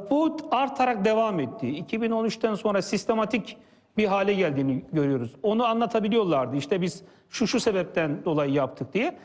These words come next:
Ama şimdi diyor ki Amerikalılar, yani özellikle başkanın biliyorsunuz bir önceki başkanın ve yeni başkanın daha geçen hafta işte kongreye gönderdiği acil, e, ulusal acil durum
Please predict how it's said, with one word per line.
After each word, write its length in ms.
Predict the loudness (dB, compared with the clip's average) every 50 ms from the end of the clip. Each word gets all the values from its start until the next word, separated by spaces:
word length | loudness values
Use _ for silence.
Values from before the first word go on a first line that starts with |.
| -20 -20 -20 _ _
Ama 200 | -2 0 0 0
şimdi 320 | 0 0 0 0 2 2 2
diyor 120 | 2 2
ki 140 | 2 2 0
Amerikalılar, 800 | 0 0 0 0 -2 0 0 -2 0 2 0 0 -2 -8 -14 -6
yani 180 | -4 -2 -2 0
özellikle 400 | 0 2 0 0 2 0 0 2
başkanın 440 | 2 0 0 -2 -4 -2 -2 0 2
biliyorsunuz 460 | 2 2 0 0 -2 -4 -4 -2 0
bir 100 | 2 2
önceki 360 | 2 2 0 -2 -2 0 0
başkanın 420 | 0 0 -2 -2 -2 0 0 2 2
ve 140 | 0 0 -2 -6 -16 -20 -6 _
yeni 200 | 0 0 2 2
başkanın 400 | 0 0 -2 -2 -2 0 0 2
daha 120 | 2 0 2
geçen 320 | 2 0 0 0 0 0
hafta 260 | 0 -2 0 -2 -2
işte 240 | -2 -2 -4 -6 -6
kongreye 340 | -4 -2 -2 0 2 2 2
gönderdiği 640 | 2 2 2 2 0 0 0 0 0 0 0 -4 -8 -16 -18 -18 -18 -4 _
acil, 400 | 2 2 2 2 0 0 0 -2 -2 -4 -2 -2
e, 280 | 0 0 2 0 0
ulusal 360 | 2 2 0 2 2 2 2 2 2
acil 280 | 2 0 -2 -2 -2 0
durum 360 | 0 2 2 2 0 0 -6